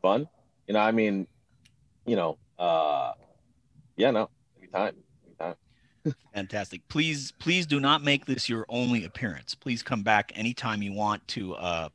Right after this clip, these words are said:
Speaker 2: pimp out your
Speaker 1: Oh,
Speaker 2: next
Speaker 1: I'd love
Speaker 2: project. And, uh, well, hopefully you'll be hanging out with, uh,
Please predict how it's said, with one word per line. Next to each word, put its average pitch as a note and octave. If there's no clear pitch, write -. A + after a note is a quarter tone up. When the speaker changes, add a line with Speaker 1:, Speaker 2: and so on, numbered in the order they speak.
Speaker 2:
pimp A#2
out A2
your F#2+
Speaker 1:
Oh, D#3
Speaker 2:
next C3+
Speaker 1:
I'd F#2+
love A#2+
Speaker 2:
project. F2+
And, F#2+
uh, F2+
well, A2+
hopefully D3+
you'll A#2+
be A#2
hanging A2+
out G#2
with, G2
uh, F2